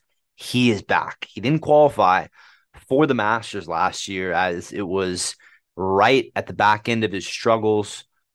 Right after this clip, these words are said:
uh, that he found his way out of with Tiger's old coach, Chris Como, who actually lives down here in the Houston area. Um, but don't forget how well, uh,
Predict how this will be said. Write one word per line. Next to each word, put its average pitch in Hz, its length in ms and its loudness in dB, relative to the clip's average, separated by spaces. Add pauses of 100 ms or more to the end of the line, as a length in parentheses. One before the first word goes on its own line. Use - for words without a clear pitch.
(140)
uh, 101 200 2
that 101 120 -2
he 107 80 -2
found 110 440 0
his 104 240 -8
way 104 220 0
out 101 220 2
of 95 160 -2
with 90 180 -10
Tiger's 101 420 0
old 98 240 -4
coach, 101 300 -4
Chris - 220 -10
Como, 95 480 -2
who 85 100 -4
actually 87 300 -6
lives 90 200 -8
down 90 220 -4
here 92 140 -10
in 87 60 -8
the 78 60 -12
Houston 90 320 -12
area. 82 380 -4 (720)
Um, 50 400 -16 (240)
but 113 160 -6
don't 160 180 4
forget 131 540 0
how 123 360 2
well, 92 680 0 (500)
uh, - 60 -18